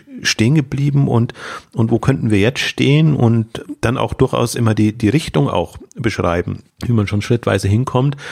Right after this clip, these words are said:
aber gleichzeitig eben auch, ich glaub halt nicht, dass man,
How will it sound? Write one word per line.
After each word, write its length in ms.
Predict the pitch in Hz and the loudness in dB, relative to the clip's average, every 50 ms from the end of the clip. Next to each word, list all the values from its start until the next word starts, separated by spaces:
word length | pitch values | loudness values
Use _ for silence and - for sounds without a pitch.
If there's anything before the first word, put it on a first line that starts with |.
| - - - | -14 -10 -4
aber 120 | - 117 120 | -4 -2 0
gleichzeitig 600 | - 110 110 135 139 - 160 143 135 131 127 - | 0 0 0 0 0 0 0 0 0 -2 -2 0
eben 180 | 131 123 120 | 0 0 2
auch, 160 | 107 110 117 | 0 0 0
ich 80 | 120 117 | -2 0
glaub 160 | - 135 139 | 0 0 0
halt 140 | 151 127 101 | 2 0 2
nicht, 240 | 110 151 180 - - | 2 2 2 2 0
dass 120 | - - - | -2 0 2
man, 140 | 135 123 | 0 0